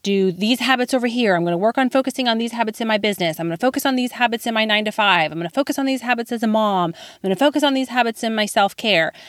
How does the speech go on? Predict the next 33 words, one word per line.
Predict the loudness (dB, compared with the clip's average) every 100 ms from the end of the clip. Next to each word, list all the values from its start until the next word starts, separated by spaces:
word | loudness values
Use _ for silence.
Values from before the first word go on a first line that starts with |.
| -10
And | -4 0
then | 2
I | 2
get | 2 0 -4
super | -8 -10 -6 -4 -2 0 0
overwhelmed. | 0 -2 -2 -4 -6 -16 -20 -20 _
And | 0 2 2 0 2 0 -2 _ -4
I | 2
actually, | 2 2 -2 -2 0 2 0 -2
this | -4 -4
past | -4 -2 -2 -4
year | -6 -2 0 0
for, | -4 -6 -2 0 2 0 -2
um, | -2 -4 -6 -8 -12 -16 _ _ _ _ _ -20 -20 -4
New | 2 4
Year's, | 4 2 0 -2
I, | 0 0
lo-, | 0 -2
I | 0
love | 2 0
to | 0
get | -2
a |
new | -2
planner | -2 0 0 0
every | -4 -4
year, | -4 -4
you | -6
guys. | -8 -6
I'm | -8
obsessed | -10 -6 -4 -4 -6
with | -12 -6
planners. | -6 -6 -8